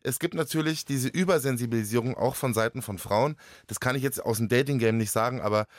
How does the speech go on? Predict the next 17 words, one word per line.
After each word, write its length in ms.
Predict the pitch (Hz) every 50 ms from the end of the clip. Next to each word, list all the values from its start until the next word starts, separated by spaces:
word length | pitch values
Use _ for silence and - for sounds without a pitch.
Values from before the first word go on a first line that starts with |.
| - - - -
ähm, 340 | - 110 104 101 101 101 -
auf 140 | - - -
Bumble 260 | - 104 117 123 110
beispielsweise 580 | - 101 - - - 104 92 98 101 101 98 104
mal 140 | 98 95
mit 120 | 98 104 -
einer 180 | - 98 95
geschrieben, 480 | 87 95 - - 117 120 120 120 120 117 - - - - _ -
die 120 | 101 104
super 320 | 101 131 160 160 - 156
empfindlich 540 | 123 123 117 - - 151 151 - 131 117 -
war, 200 | 113 113 113 104
was 160 | 107 110 -
so 100 | - 117
feministische 560 | 101 - 110 104 104 110 113 - 113 98 101 98
Themen 300 | - 113 110 101 90 69
angeht. 420 | 80 85 85 76 78 78 76 -